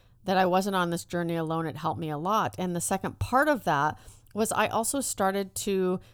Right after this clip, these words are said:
develop faith. You know, I, I'll tell you what, when I first came into recovery and I saw the word God on the board, I thought, "Oh shit," right? That scared me. But here is the thing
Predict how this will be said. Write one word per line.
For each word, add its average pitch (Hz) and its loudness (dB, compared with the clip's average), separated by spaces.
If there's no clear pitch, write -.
develop 185 4
faith. 175 0
You 180 -2
know, 170 -2
I, 214 2
I'll 202 2
tell 226 0
you 226 0
what, 170 4
when 175 0
I 185 4
first 214 -2
came 190 0
into 185 -2
recovery 175 -2
and 170 -4
I 165 -2
saw 165 2
the 170 -4
word 160 -2
God 156 2
on 180 4
the 165 -2
board, 165 0
I 175 2
thought, 160 0
"Oh 185 2
shit," - -6
right? 165 0
That 180 4
scared 170 0
me. 160 -2
But 160 0
here 214 0
is 185 -2
the 175 -2
thing 120 -6